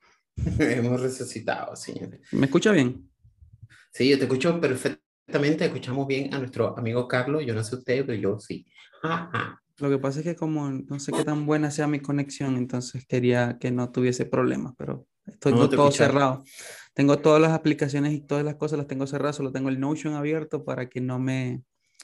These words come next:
Speaker 2: no me consuma tanto ancho de banda.
Speaker 1: Ancho de banda, ¿qué es eso,
Speaker 2: Pero bueno,
Speaker 1: ancho de banda?
Speaker 2: hoy traemos unos
Speaker 1: Explícanos.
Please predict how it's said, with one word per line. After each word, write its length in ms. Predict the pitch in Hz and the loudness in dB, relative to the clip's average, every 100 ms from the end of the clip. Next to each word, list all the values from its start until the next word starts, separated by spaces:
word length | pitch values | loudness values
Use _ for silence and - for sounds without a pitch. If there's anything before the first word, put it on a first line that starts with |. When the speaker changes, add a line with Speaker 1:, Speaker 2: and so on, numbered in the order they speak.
| - _ _ _ _ _ | -20 _ _ _ _ _
Speaker 2:
no 80 | 131 | 0
me 120 | 131 | 2
consuma 440 | 135 135 135 131 | 2 0 0 0
tanto 280 | 135 123 127 | 0 0 0
ancho 240 | 135 - - | -4 -4 -4
de 60 | |
banda. 420 | - - - - - - - - _ _ - - - | -4 -6 -10 -14 -20 -20 -20 -20 _ _ -20 -20 -16
Speaker 1:
Ancho 360 | 113 107 - 123 | -8 -4 2 4
de 80 | 113 | 4
banda, 400 | 110 110 101 98 | 4 2 0 -2
¿qué 80 | 123 | -4
es 100 | - | -2
eso, 160 | 139 151 | 6 6
Speaker 2:
Pero 60 | |
bueno, 80 | 127 | 6
Speaker 1:
ancho 200 | 113 113 | 2 -2
de 60 | 98 | 0
banda? 300 | 123 151 143 | 0 2 2
Speaker 2:
hoy 60 | 160 | 4
traemos 280 | 190 202 | 4 6
unos 140 | 202 202 | 6 6
Speaker 1:
Explícanos. 280 | 196 190 | 4 4